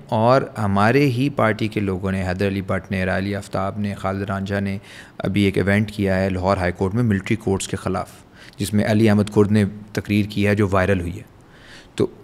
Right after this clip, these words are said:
और उसके बा-, उससे पहले, उसके बाद हमें धमकियाँ आई हैं। तो हम तो उस शख्स के लिए, उस पार्टी के लिए आवाज़ उठा रहे हैं जिन्होंने हमारे करियर तबाह किए हैं, हमें उठाया, हमें गायब किया, सारी ये बदमाशियाँ की। तो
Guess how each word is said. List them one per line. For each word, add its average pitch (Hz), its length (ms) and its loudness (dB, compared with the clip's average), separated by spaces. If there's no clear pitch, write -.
और 107 100 2
उसके - 180 0
बा-, 104 160 0
उससे 117 200 0
पहले, 107 400 4
उसके 98 220 0
बाद 95 240 2
हमें 101 180 0
धमकियाँ 92 400 -4
आई 90 80 -2
हैं। 107 220 -10
तो 101 60 -2
हम 98 240 2
तो 131 460 6
उस 165 140 4
शख्स - 360 4
के 160 120 6
लिए, 120 340 6
उस - 340 -4
पार्टी 127 400 4
के 147 120 2
लिए 131 100 6
आवाज़ 110 240 6
उठा 104 280 0
रहे 98 140 -2
हैं 98 280 0
जिन्होंने 101 280 4
हमारे 98 280 2
करियर 101 300 0
तबाह 92 320 -4
किए 95 280 -6
हैं, 95 120 -4
हमें 95 220 -2
उठाया, 95 440 -2
हमें 92 300 -2
गायब 101 300 -4
किया, 101 280 -4
सारी 135 340 4
ये 117 120 2
बदमाशियाँ 92 520 0
की। - 120 -14
तो - 280 2